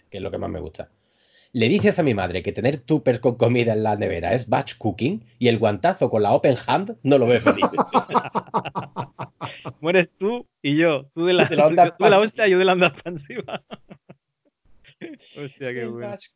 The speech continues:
Speaker 1: cooking, la madre que los parió, de verdad. <laughs>
Speaker 2: Pues eso, como lo del gap generacional, <laughs> es que y estamos adoptando a, el, el puto inglés a una, a un ritmo in-, increíble.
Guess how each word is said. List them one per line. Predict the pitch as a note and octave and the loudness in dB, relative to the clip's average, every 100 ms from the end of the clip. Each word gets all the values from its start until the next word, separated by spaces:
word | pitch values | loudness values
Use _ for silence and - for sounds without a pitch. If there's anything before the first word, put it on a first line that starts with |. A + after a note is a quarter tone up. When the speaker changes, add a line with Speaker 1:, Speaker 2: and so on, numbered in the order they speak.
| _ | _
Speaker 1:
cooking, | - C#3 A2+ G#2+ G#2+ | -8 -8 -8 -10 -8
la | A#2+ | -6
madre | D3 D#3 D3 | -4 -4 -4
que | B2+ | -2
los | A2+ G2+ | -2 -4
parió, | - F#2+ E2 D#2+ D#2+ | -4 -4 -4 -8 -8
de | D#2+ | -6
verdad. | D#2+ - C3 - - | -6 -4 -6 -8 -10
<laughs> | - - - _ _ _ | -10 -12 -20 _ _ _
Speaker 2:
Pues | D3+ - | -8 -6
eso, | D#3+ D#3+ | -2 -2
como | D3+ C#3+ | -2 -4
lo | C3+ | -2
del | C#3 C3 | -2 0
gap | D#3+ | 0
generacional, | - E3+ D3+ D3 C#3+ C3+ D3+ D#4 C#4+ - | 0 -2 0 0 -2 -4 -2 -2 -2 -6
<laughs> | - | -6
es | F#4 - - | -6 -8 -6
que | D4 - - - _ | -6 -6 -18 -20 _
y | |
estamos | C#3+ C#3 D#3 F3 | -8 -4 -2 0
adoptando | F3+ D#3+ B2 D3 D#3+ D3+ | 0 0 0 -2 0 0
a, | C3 A#2+ A#2+ | 0 -4 -10
el, | C3+ C3+ C3+ | -8 -8 -6
el | B2+ | -8
puto | A#2 D#3 | -8 -4
inglés | D#3+ C#3+ E3 | -2 -2 -4
a | C3+ | -4
una, | D3+ C#3+ B2 | -2 -2 -2
a | B2 | -4
un | |
ritmo | C3 D3+ E3+ E3 | -4 -4 -6 -6
in-, | A#2+ A#2 | -6 -8
increíble. | - A#2 B2 C3 F#2+ | -12 -4 -2 -2 -4